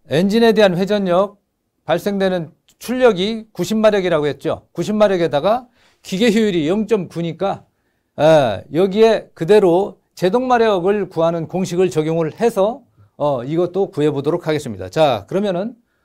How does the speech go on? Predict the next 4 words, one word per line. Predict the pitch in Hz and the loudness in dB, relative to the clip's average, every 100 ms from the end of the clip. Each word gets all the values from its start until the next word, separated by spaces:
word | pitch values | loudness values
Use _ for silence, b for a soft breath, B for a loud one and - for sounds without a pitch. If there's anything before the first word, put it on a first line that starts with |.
| _ _ - | _ _ 0
어, | 156 170 143 - _ _ _ - | 4 4 2 -2 _ _ _ -6
비에이치피는 | 208 254 208 196 214 180 170 185 135 98 - _ _ _ _ _ _ _ | 0 6 4 4 -6 -2 2 2 2 -6 -14 _ _ _ _ _ _ _
제동 | - 160 202 | -2 0 2
마력은, | 233 220 165 165 190 120 | 2 4 4 2 2 -2